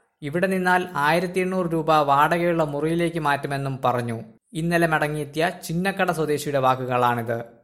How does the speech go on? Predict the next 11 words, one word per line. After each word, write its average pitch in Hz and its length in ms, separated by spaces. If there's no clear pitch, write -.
തദ്ദേശ 185 340
സ്ഥാപനങ്ങൾ 185 580
പരിശോധന 175 600
നടത്തി 170 520
വീട്ടിൽ 170 460
സൗകര്യങ്ങളില്ലെന്ന് 170 1000
അറിയിക്കുന്നവർക്കാണ് 160 1040
സൗജന്യ 185 500
നിരീക്ഷണ 170 420
കേന്ദ്രം 160 400
അനുവദിക്കുന്നത്. 135 800